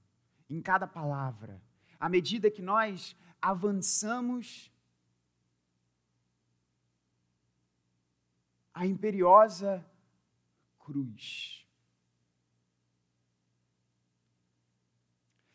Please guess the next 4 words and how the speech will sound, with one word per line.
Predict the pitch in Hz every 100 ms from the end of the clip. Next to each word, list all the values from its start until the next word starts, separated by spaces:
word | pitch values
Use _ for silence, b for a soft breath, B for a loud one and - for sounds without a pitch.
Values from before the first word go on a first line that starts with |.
| _ _ _ _
No | 127
domingo | 156 185 196
passado, | 180 165 - 220 226 175 160
nós | 165 185 190 175 160 -